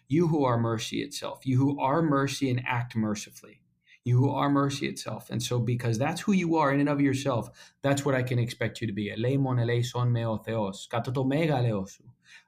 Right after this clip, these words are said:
You who are mercy itself, have mercy upon me according to your great mercy. So, like, if I really believe that's who you are,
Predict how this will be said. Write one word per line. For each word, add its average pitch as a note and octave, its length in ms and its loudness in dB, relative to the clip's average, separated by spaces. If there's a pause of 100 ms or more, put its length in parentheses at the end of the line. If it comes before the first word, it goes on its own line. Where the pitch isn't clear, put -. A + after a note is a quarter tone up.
You D3+ 180 4
who D3+ 160 4
are C#3 80 4
mercy B2 460 0
itself, G#2+ 380 -4
have A2 180 -4
mercy C3+ 320 0
upon A#2+ 220 -4
me A#2+ 100 0
according D3+ 400 -2
to - 80 -8
your E3 100 2
great F#3 260 2
mercy. G#2+ 520 -4 (840)
So, D#3 460 0
like, C#3+ 220 0
if D3 100 -4
I D#3+ 60 0
really F3+ 320 4
believe D3+ 340 2
that's C3 200 -2
who D#3 120 0
you B2 240 2
are, B2+ 540 -2